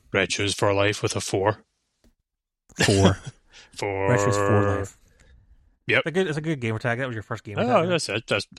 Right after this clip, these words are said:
Speaker 1: stuck with me now. It's, like, to-, my online alias.
Speaker 2: Yes, it's a good one.
Speaker 1: Yes.
Speaker 2: Uh, we also have a show Twitter, but I don't, I haven't updated that since we first started, as at the underscore gamer nuts. I should probably start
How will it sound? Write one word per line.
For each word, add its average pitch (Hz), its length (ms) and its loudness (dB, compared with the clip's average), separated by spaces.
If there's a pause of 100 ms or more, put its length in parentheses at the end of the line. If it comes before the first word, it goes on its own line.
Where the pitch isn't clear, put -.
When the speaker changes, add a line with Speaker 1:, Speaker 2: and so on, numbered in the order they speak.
Speaker 1:
stuck - 340 -4
with 107 180 -4
me 104 80 -2
now. 117 160 0
It's, 113 240 -4
like, 107 180 -2
to-, 127 120 -4 (100)
my 117 100 0
online 107 360 0
alias. 113 420 -4 (800)
Speaker 2:
Yes, 147 400 0
it's 127 120 -12
a - 20 -4
good 117 120 -4
one. 147 240 -2
Speaker 1:
Yes. 123 420 0
Speaker 2:
Uh, 110 400 -4 (460)
we 151 60 0
also 185 160 2
have 175 120 4
a 135 60 2
show 113 300 2
Twitter, 156 380 0
but 120 80 0
I 113 100 2
don't, 131 140 -4
I 104 60 -2
haven't 120 180 -4
updated 104 300 -8
that 101 160 -4
since - 280 -10
we 104 60 -16
first 98 160 -10
started, 107 320 -10 (520)
as 104 180 -6
at 107 360 -4
the 104 360 -8
underscore 101 440 -6
gamer 101 200 -6
nuts. 117 240 -6
I 107 40 -10
should - 80 -12
probably 131 280 2
start 104 440 -2